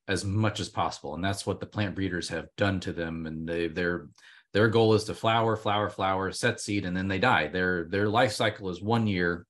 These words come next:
And so that's why a lot of our pretty container plantings are annuals, um, just because the flower show matches their life cycle.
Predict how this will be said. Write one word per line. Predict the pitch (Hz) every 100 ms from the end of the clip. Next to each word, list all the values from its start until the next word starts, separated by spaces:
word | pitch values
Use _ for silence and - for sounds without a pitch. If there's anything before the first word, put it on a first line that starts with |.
| _ -
And | 85
so | - 95 90
that's | 87 104 -
why | 98 92
a | 87
lot | 104 107
of | 104 92
our | 87 85 85 - - _ _ _
pretty | - 147 131 113 104
container | 101 110 - 117 107 98 87 82 _ _ _
plantings | 139 139 120 85 78 78 - - _ _ -
are | 87
annuals, | 90 95 80 - - - - _ _ _ _ -
um, | 73 76
just | 76 -
because | 104 92 82 - - _ _ _ -
the | -
flower | - 117 110 104
show | - 98 98 95 92 92 _ _ _
matches | - 85 82 82 -
their | 76
life | 92 95
cycle. | - 87 85 87 80 80 80